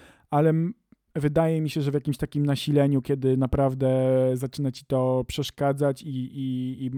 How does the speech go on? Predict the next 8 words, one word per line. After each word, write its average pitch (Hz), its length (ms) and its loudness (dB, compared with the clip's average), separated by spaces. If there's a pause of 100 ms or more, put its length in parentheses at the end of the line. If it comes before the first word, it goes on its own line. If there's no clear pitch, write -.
takie 135 240 -6
osoby 131 280 -4
m-, 131 280 -4
mocno 139 500 0
ingerują 139 560 0
w 127 40 -8
twoje 147 300 0
życie, 139 360 -4